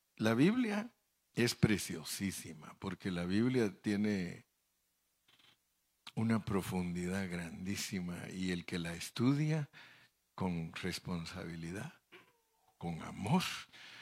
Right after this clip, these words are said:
Dios le da los planos interpretativos de la Biblia. Pero la Biblia no tiene un solo concepto, sino que tiene muchos conceptos envueltos en un solo pasaje. Amén.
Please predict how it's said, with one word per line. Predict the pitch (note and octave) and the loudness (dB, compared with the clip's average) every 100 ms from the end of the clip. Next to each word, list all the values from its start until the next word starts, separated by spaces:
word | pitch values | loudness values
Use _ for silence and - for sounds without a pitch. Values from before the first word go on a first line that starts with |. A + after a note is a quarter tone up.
| - - - _ _ _ _ | -18 -18 -20 _ _ _ _
Dios | - G#2 G#2+ | -2 4 6
le | A2 G2 | 6 6
da | G2 G2+ | 6 4
los | G2 - | 2 0
planos | F#2+ G2 G2 F#2 | 0 2 2 0
interpretativos | F#2 E2 E2+ - D#2+ - - - F#2+ F#2 D#2+ | -2 -4 -6 -8 -10 -10 -12 -2 0 0 -2
de | D#2+ | -6
la | D2+ | -8
Biblia. | - D#2+ - - - _ _ _ _ _ _ _ _ _ | -8 -8 -10 -16 -20 _ _ _ _ _ _ _ _ _
Pero | F#2+ F2+ | -2 0
la | F2+ F2 | 0 2
Biblia | G2+ A#2+ A#2+ A2 - - - _ | 4 4 4 2 -2 -14 -20 _
no | - G#2 | 2 2
tiene | G2 G#2 G#2 G2 F2 - - | 4 4 4 2 0 -8 -6
un | - G2+ | 0 0
solo | - G#2+ G#2 F#2+ | 4 4 4 2
concepto, | F2+ E2 E2 G#2 F2 - | 0 -2 0 -2 -2 -6
sino | F2 - F2+ F#2 | -6 -2 0 0
que | F2 | -2
tiene | E2 G2 F#2+ F#2 | 0 2 2 2
muchos | F2+ A#2+ D3 C3 G#2 | 4 4 4 0 -2
conceptos | - F2+ G#2 G2 - G2+ | -2 -2 -2 -2 -4 -4
envueltos | F#2 F2+ G2+ A#2+ C3 A#2 - | -4 2 4 4 2 -2 0
en | G2 F2+ | 0 4
un | G2+ G#2+ | 4 4
solo | G2 A2 G#2 F#2 | 4 4 4 2
pasaje. | F2+ - - - - _ _ _ _ _ _ _ _ _ | -4 -4 -4 -4 -10 _ _ _ _ _ _ _ _ _
Amén. | F2+ F#2 D#3 | 0 2 2